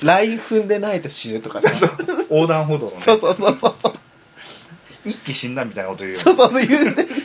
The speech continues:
Speaker 2: 主人公人間なのに一気なんだよね。
Speaker 1: そう、一気って。一気で思い出した。なんか、
Speaker 2: うん。
Speaker 1: 最近になって、
Speaker 2: うん。
Speaker 1: あの、マリオのワ-、一の二で無限レベルアップの仕方が見つかったらしくて、
Speaker 2: うん。は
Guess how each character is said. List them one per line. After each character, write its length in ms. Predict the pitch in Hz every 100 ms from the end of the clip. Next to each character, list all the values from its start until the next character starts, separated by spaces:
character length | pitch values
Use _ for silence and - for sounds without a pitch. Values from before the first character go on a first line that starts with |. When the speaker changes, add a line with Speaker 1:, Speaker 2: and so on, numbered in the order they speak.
| - -
Speaker 2:
主 200 | - 185
人 180 | 220
公 160 | 175 120
人 260 | 117 143 165
間 140 | 175
な 80 | 180
の 140 | 156
に 160 | 107 135
一 240 | 143 123
気 0 |
な 100 | 165
ん 60 | 175
だ 60 |
よ 40 | -
ね。 60 |
Speaker 1:
そ 60 | 180
う、 20 |
一 20 | -
気 140 | - 139
っ 40 | - - - - - _ _ _ - - _ _ - - - -
て。 20 |
一 120 | 247 320
気 80 | -
で 80 | 165
思 100 | 143
い 40 |
出 40 |
し 60 | 156
た。 80 | 120 - - -
な 100 | 190
ん 80 | 175
か、 240 | - 120
Speaker 2:
う 20 | 107
ん。 20 | 110 98 -
Speaker 1:
最 240 | - 214
近 180 | 220 220
に 100 | 208
な 80 | 208
っ 40 |
て、 340 | 214 _ 117 101
Speaker 2:
う 40 |
ん。 160 | 90 87 - -
Speaker 1:
あ 180 | 104
の、 100 | 101
マ 220 | 104 170 214
リ 100 | 156
オ 100 | 107
の 180 | 92 110
ワ-、 140 | -
一 300 | 135 131 -
の 120 | 220 127
二 180 | 117
で 200 | 107 107
無 200 | 101 113
限 200 | 120 135
レ 140 | 135 135
ベ 80 | 131
ル 120 | 131
ア 20 |
ッ 40 | 139
プ 180 | -
の 160 | 104 92
仕 120 | -
方 200 | - 104
が 100 | 92
見 140 | 98 -
つ 80 |
か 60 | -
っ 20 |
た 80 | -
ら 80 | 113
し 100 | 110
く 60 | -
て、 140 | 107
Speaker 2:
う 40 |
ん。 20 |
は 60 | 104